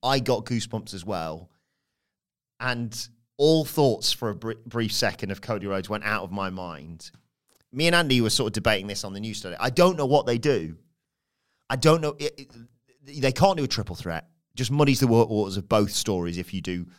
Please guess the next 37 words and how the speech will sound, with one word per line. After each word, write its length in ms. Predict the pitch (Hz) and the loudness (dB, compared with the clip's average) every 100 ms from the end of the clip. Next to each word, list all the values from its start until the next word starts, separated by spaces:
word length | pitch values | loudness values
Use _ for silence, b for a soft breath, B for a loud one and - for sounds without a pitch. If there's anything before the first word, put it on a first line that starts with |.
| b b _ | b b _
Rock, 320 | 101 113 113 107 | -6 -6 -6 -6
Roman, 400 | 107 104 101 98 | -2 -2 -2 -4
and 180 | 101 85 | -6 -6
Cody 500 | 113 101 90 92 87 | -4 -4 -4 -6 -6
in 100 | 90 | -8
a 40 | |
triple 400 | - 110 90 87 | -8 -8 -8 -12
threat 260 | - 85 - | -10 -10 -10
for 60 | |
the 80 | 90 | -10
world 300 | 87 87 82 | -8 -8 -10
titles. 600 | - 78 62 73 - - _ _ _ _ | -12 -14 -14 -16 -18 -18 _ _ _ _
So 80 | - | -12
you 60 | - | 2
can't 280 | 170 160 123 | 4 6 2
do 160 | 120 | 0
that. 220 | 98 85 - b | 0 -4 -8 b
There's 140 | - 147 | -4 2
no 240 | 180 196 | 8 10
way 180 | 180 170 | 10 8
you're 160 | 143 135 | 6 2
doing 300 | 139 127 117 | 2 0 2
Rock. 460 | 120 113 - - _ _ - | 4 2 0 -14 _ _ -2
Well, 100 | 110 | 2
I 60 | |
wouldn't 280 | 127 143 107 | 4 2 0
think 360 | - 120 98 107 | -2 -2 0 -2
anyway. 520 | 101 80 82 95 98 b b b _ _ | -4 -8 -10 -12 -12 b b b _ _
You're 120 | 127 | 4
not 100 | 185 | 6
doing 160 | 135 127 | 6 6
Rock 200 | 123 123 | 4 2
at 40 | |
the 80 | 104 | -2
Rumble, 300 | 98 92 104 | -2 0 0
obviously. 640 | 95 92 87 98 113 113 117 | 0 -4 -4 -4 -6 -8 -16
That's 320 | 87 - | -14 -14